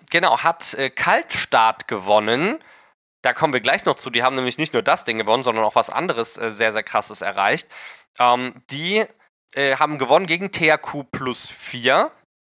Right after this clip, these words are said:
T H Q plus vier hat ja jetzt die meisten Project V Weekly Cups in der jüngeren Vergangenheit gewonnen. Äh, einmal gegen Mauerwerk verloren, jetzt gegen Kaltstart.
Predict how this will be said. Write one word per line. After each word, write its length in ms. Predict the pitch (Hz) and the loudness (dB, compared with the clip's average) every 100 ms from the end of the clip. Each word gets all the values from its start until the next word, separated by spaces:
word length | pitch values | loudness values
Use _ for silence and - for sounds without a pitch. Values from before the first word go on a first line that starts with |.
| - | -10
T 140 | - | 0
H 60 | 135 | 0
Q 180 | - 143 | 0 -14
plus 260 | - 127 | -10 -12
vier 220 | - 143 139 | -8 -4 -4
hat 160 | 139 | 0
ja 60 | 127 | -2
jetzt 240 | 120 - | -2 -6
die 80 | 110 | -10
meisten 500 | 104 98 135 - 180 | -2 0 0 -2 -8
Project 380 | - 170 156 151 | 0 0 0 -6
V 160 | 156 | -8
Weekly 260 | 156 156 151 | -8 -10 -8
Cups 280 | - 151 - | -2 -2 0
in 40 | |
der 80 | 139 | -2
jüngeren 300 | 135 139 135 | -2 -2 -4
Vergangenheit 500 | 139 127 127 131 123 | -2 0 0 -2 -6
gewonnen. 320 | 123 123 123 123 - - - | -2 0 0 -2 -18 -20 -12
Äh, 100 | - | 0
einmal 340 | 113 110 123 120 | 2 2 0 -2
gegen 180 | 110 107 | -2 2
Mauerwerk 380 | 123 151 143 | 4 4 2
verloren, 380 | - 139 131 131 | -2 2 4 4
jetzt 200 | 117 - | -2 -8
gegen 180 | 101 101 | -14 -12
Kaltstart. 600 | - 147 196 - 180 175 | -2 -2 -2 2 2 2